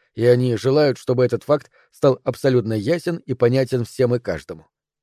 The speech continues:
Если не носить на себе здоровенный плакат с соответствующим объявлением,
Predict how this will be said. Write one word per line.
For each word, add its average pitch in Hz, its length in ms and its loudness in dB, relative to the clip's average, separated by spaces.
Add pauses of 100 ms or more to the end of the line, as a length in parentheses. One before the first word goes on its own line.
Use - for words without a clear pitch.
Если 135 480 0
не 139 120 0
носить 135 360 -2
на 123 120 -2
себе 127 260 -2
здоровенный 131 540 2
плакат 127 380 0
с - 60 -20
соответствующим 127 720 -2
объявлением, 143 580 2